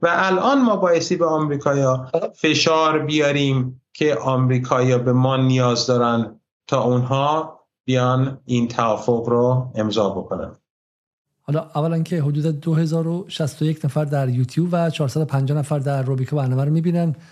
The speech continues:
Speaker 2: حدود دو هزار و پونصد نفر به صورت زنده برنامه رو می‌بینن. از همهٔ، به همهٔ دوستانی که دیرتر پیوستن، یک بار دیگه سلام عرض می‌کنم. با محمد مرندی، استاد دانشگاه تهران، دکتر محمد مرندی،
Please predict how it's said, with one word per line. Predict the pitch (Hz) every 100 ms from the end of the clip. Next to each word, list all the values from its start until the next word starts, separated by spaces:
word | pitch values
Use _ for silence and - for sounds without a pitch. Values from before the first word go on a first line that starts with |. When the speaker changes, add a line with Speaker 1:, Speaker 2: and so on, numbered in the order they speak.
| _ _ -
Speaker 2:
حدود | 143 143 185
دو | 151
هزار | 151 156
و | 160
پونصد | - 147 131 160
نفر | 151 165 160
به | 156
صورت | 127 147
زنده | 139 135
برنامه | 156 143 135
رو | 147
می‌بینن. | 165 160 170
از | 147
همهٔ، | 135 139 143 151 - - _ _
به | -
همهٔ | 131 143
دوستانی | 151 147 - 156
که | 143 156 151 143
دیرتر | 131 147 131 147
پیوستن، | 143 143 123 147
یک | 156 151
بار | 151
دیگه | 143
سلام | 151 139 156
عرض | 180
می‌کنم. | 165 160 170 160
با | 151
محمد | 139 131 135 147
مرندی، | 156 147 139 156
استاد | 139 156 147
دانشگاه | 139 127 151 151
تهران، | 143 143 120 156 170
دکتر | 151 131 180
محمد | 156 139 131
مرندی، | 131 127 120 123